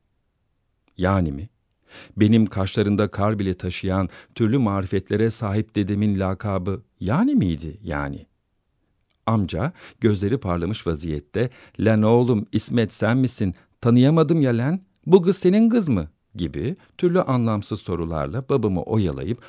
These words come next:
ona darıların durumunu anlatırken ben çocuk kafamda bunun nasıl mümkün olabileceğini düşünüyordum. Kendi kendime hiçbir fikir yürütemediğim için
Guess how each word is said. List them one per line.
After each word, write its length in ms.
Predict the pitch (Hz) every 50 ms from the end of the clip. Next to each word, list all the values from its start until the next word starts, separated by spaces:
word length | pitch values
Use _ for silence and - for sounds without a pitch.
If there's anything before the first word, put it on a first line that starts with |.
| - - _
ona 300 | - 143 151 160 156 151 - - - - 117
darıların 500 | 135 143 160 143 147 143 147 147 131 107
durumunu 360 | 117 117 120 127 139 156 180
anlatırken 800 | 196 143 87 71 71 - - - - - - - 92 143 208 - - - - -
ben 200 | 120 147 156 156
çocuk 360 | - - 131 123 143 202 -
kafamda 520 | - 131 110 - 107 95 92 98 123 175 185 - - - _
bunun 360 | - 131 147 156 147 - - 113
nasıl 260 | 147 175 - - 220
mümkün 320 | 185 147 131 123 - 143
olabileceğini 680 | 131 120 110 110 104 98 98 98 87 95 92 90 85
düşünüyordum. 680 | 73 78 - - 78 73 71 69 69 69 67 - 87 87 - _ _ _ _ _ _ _ _ _ _ _ _ _ _ _ _ _ _ _ _ _ -
Kendi 240 | - 151 170 190 226
kendime 520 | - - 165 113 76 67 67 73 113 131 - - - _
hiçbir 340 | _ - 254 - - - 190
fikir 360 | 160 - - 139 - - 151
yürütemediğim 720 | 120 101 98 95 107 - 214 240 233 156 104 87 78 69 67
için 340 | 143 - - 208 285 -